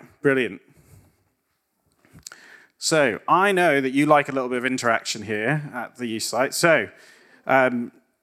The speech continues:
you were chatting earlier about what do you know about the Good Samaritan, or what,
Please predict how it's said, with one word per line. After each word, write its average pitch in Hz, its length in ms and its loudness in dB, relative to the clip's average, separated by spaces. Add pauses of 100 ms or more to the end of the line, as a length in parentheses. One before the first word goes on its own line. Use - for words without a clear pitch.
(760)
you 151 180 4
were 175 60 8
chatting 170 380 2
earlier 143 400 4
about 135 420 2
what 135 240 2
do 139 100 -4
you 143 80 2
know 139 140 4
about 135 300 0
the 135 60 -2
Good 131 180 2
Samaritan, 127 480 2
or 123 120 4
what, 135 200 4